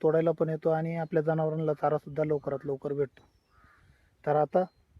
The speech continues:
कशा साईजचं कणीस झाल्यानंतर आपल्याला ते तोडायचं आहे, हेच आपण या ठिकाणी दाखवणार आहे. आपला आता तोडा चालू आहे, मजूर सध्या आतमध्ये तोडीत आहेत. तर, अ, त्याची साईज कशी असते,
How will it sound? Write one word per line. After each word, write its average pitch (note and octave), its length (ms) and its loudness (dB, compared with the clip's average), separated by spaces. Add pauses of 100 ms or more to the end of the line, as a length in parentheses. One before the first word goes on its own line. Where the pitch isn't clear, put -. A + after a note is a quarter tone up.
(1300)
कशा G3+ 220 4
साईजचं F3 340 2
कणीस E3 240 0
झाल्यानंतर D3 400 0
आपल्याला D3 320 -2
ते D3 140 -4
तोडायचं D3 300 0
आहे, C3 80 -8 (540)
हेच D#3 140 0
आपण D#3 240 2
या D3 80 -2
ठिकाणी C#3 300 -6
दाखवणार C#3 420 -6
आहे. C#3 100 -4
आपला C#3+ 240 -6
आता C#3 180 -4
तोडा C#3 240 -6
चालू D3 220 -8
आहे, D3 80 -4
मजूर C#3+ 360 -6
सध्या D3 220 -4
आतमध्ये C3+ 400 -6
तोडीत C#3 260 -2
आहेत. C#3 120 -2 (1160)
तर, D#3 400 4
अ, D#3 40 0 (1300)
त्याची E3 200 0
साईज E3+ 260 6
कशी E3+ 300 0
असते, D3 480 -2